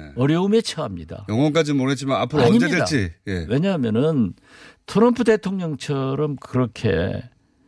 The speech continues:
Speaker 1: 무지막지하게
Speaker 2: <laughs>
Speaker 1: 상업적으로 딜을 할 사람이 없어요. 미국 사회라는 게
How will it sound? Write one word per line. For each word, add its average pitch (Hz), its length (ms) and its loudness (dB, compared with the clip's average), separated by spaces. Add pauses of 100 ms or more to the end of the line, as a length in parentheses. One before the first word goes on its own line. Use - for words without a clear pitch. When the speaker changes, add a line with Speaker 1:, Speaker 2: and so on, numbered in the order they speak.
(580)
Speaker 1:
무지막지하게 160 1120 2
Speaker 2:
<laughs> - 1300 -6
Speaker 1:
상업적으로 175 640 2
딜을 151 340 -2
할 127 140 0
사람이 170 360 2
없어요. 143 500 0
미국 202 320 0
사회라는 180 460 2
게 180 180 -4